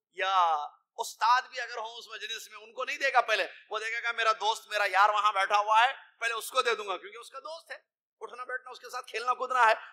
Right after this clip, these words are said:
तो उसको पहले दे देगा वो। क्यों? दोस्त को, वो भी कहेगा अच्छा, अच्छा किया, मैदान में मैं तुम्हारा ख्याल करूंगा, फुटबॉल खेलते हुए या क्रिकेट खेलते हुए,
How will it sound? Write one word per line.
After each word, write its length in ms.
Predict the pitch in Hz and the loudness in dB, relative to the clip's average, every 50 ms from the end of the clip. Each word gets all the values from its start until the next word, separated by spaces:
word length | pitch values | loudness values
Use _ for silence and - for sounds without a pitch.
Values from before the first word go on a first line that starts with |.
| - | -8
तो 60 | - | -6
उसको 280 | 233 226 - - - 285 | -6 -4 -2 4 6 6
पहले 220 | 277 277 269 262 | 8 8 6 4
दे 120 | 254 240 233 | 4 4 4
देगा 200 | 226 214 185 185 | 2 2 0 0
वो। 100 | 165 165 | -2 -2
क्यों? 160 | 175 208 214 | -6 -12 -18
दोस्त 500 | - _ _ _ _ - 202 208 - - - | -18 _ _ _ _ -6 -6 -6 -6 -6 -8
को, 160 | 156 170 175 | -10 -8 -8
वो 100 | 175 202 | -8 -6
भी 120 | 196 214 | -6 -6
कहेगा 240 | 202 196 190 185 190 | -4 -6 -4 -2 -2
अच्छा, 260 | 180 180 - - 196 | -2 0 2 6 6
अच्छा 460 | 185 - - - - - - - 208 190 | 6 4 2 -4 -12 -6 0 4 4 4
किया, 280 | 185 - 190 185 170 - - - - | 4 2 2 2 2 2 0 -4 2
मैदान 280 | 175 175 170 202 202 | 2 4 6 6 4
में 100 | 208 208 | 4 2
मैं 120 | 196 196 208 | -4 -4 -4
तुम्हारा 240 | 196 196 202 202 202 | -2 0 0 0 0
ख्याल 260 | - 196 202 214 208 | -2 -2 -4 -4 -4
करूंगा, 280 | 214 220 220 226 233 | -4 -10 -10 -8 -8
फुटबॉल 360 | 220 - 202 180 170 190 208 202 | -8 -6 -4 2 4 4 4 4
खेलते 300 | - 214 208 196 - 220 | 2 -6 -8 -8 -8 -8
हुए 100 | 214 220 | -6 -6
या 60 | 214 | -6
क्रिकेट 280 | - 202 180 185 214 - - | -8 -8 -10 -10 -10 -8 -10
खेलते 200 | 214 202 208 226 | -10 -8 -4 -2
हुए, 120 | 240 262 | 0 0